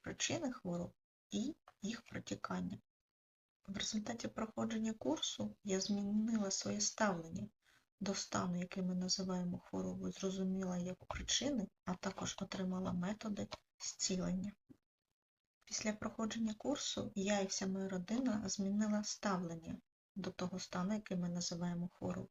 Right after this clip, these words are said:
Ми перестали боятися хворіти і зрозуміли, як це робити без ліків і без напруження і зайвих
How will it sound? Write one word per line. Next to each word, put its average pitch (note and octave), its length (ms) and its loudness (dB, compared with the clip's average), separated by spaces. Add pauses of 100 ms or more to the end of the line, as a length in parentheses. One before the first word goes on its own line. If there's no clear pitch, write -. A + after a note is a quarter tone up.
(140)
Ми F#3 140 4
перестали F3+ 560 0
боятися F#3 640 2
хворіти F3 600 -4
і F3+ 80 -2
зрозуміли, F#3 720 0 (340)
як F#3+ 240 0
це F3+ 140 -2
робити F3+ 420 0
без F#3 240 -2 (120)
ліків - 280 -4 (420)
і G3 200 2
без F3 260 -2
напруження F#3 680 0 (100)
і F3+ 100 -2 (240)
зайвих F3 420 2